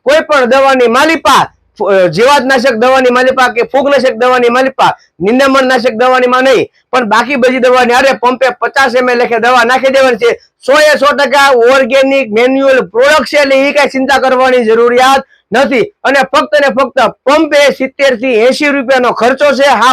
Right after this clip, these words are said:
ઓર્ગેનિક દવા છે. અને પંદર વીસ દિવસ સુધી ભૂંદરા હોય, ગાવડા હોય, રોજડા હોય કે રખડતા કોઈ પણ જાનવર હોય, બરાબર, હાલાક હાલાક હોય ને, ઈ એ તમે લોકો આપણો પાક કાપી નાખતા હોય તો ઈ એ કાપશે નહીં. એમાં તમને સારામાં સારા પરિણામો મળશે.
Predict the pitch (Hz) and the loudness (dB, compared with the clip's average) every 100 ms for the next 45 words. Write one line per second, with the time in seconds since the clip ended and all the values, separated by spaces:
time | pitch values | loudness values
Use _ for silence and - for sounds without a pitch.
0 | 240 269 262 262 247 208 269 294 269 277 | 2 2 0 0 0 0 2 2 2 0
1 | 269 - _ - 254 240 240 269 285 262 | -2 -6 _ -4 -2 -2 -2 0 0 0
2 | 269 262 214 262 247 240 254 254 156 190 | -2 -4 -2 0 2 0 0 -4 -2 0
3 | 269 269 254 240 233 269 226 262 269 269 | 0 2 2 2 2 0 0 0 2 2
4 | 247 233 233 262 269 240 277 269 254 233 | 2 2 2 2 2 2 2 2 2 2
5 | 226 254 277 262 _ _ 254 214 240 269 | 2 2 0 -2 _ _ 0 0 0 0
6 | 269 269 254 226 247 320 311 285 196 202 | 0 0 -2 -2 -2 -2 0 -2 0 0
7 | 254 285 285 233 254 277 - _ - 277 | 0 2 2 2 2 0 -4 _ -4 0
8 | 294 233 - 240 254 262 220 262 269 254 | 0 0 0 0 2 2 2 2 2 2
9 | 254 302 285 240 254 294 294 294 285 269 | 2 2 2 0 0 0 0 0 0 0
10 | 269 262 240 262 254 254 254 277 262 220 | 0 -2 -2 -4 -2 -2 -2 0 -2 -2
11 | 247 247 240 - _ - 233 269 285 - | 0 0 0 -6 _ -2 0 2 0 0
12 | 233 240 208 190 240 233 254 - - 202 | 0 0 -2 -2 -2 0 0 -2 -4 -2
13 | 254 269 254 254 262 247 214 226 240 240 | -2 -2 -2 -2 -2 -2 -2 0 0 0
14 | 233 220 233 233 220 226 233 226 214 214 | 0 0 0 0 0 -2 0 0 0 0
15 | 277 285 254 240 | 0 0 0 0